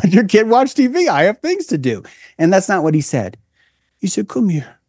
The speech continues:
Let me hold you. I'm gonna save you from the bad T V, lady.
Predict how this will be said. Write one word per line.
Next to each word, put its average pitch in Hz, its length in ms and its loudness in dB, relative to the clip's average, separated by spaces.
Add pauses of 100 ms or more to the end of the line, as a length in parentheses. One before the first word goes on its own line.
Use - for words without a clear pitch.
(640)
Let 254 120 2
me 208 100 -2
hold - 340 -8
you. 185 220 -4 (720)
I'm 107 80 0
gonna 110 240 0
save 98 340 0
you 113 140 2
from - 200 -2
the 85 100 -2
bad 80 240 -2
T - 180 -6
V, 85 220 -4
lady. - 420 -4